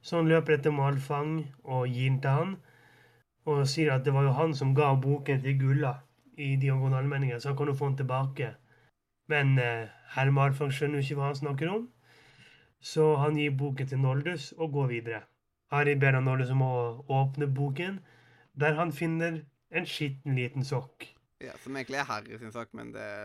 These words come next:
Speaker 2: vet
Speaker 1: Ja.
Speaker 2: ikke Noldus.
Speaker 1: Og siden, eh, eh,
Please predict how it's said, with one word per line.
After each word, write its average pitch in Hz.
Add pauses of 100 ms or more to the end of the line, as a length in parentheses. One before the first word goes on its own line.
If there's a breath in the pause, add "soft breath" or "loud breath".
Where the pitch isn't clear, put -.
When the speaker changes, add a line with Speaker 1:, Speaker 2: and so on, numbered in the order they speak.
Speaker 2:
vet 131
Speaker 1:
Ja. 127
Speaker 2:
ikke 113
Noldus. -
Speaker 1:
Og 175
siden, 170
eh, 147 (580 loud breath)
eh, 127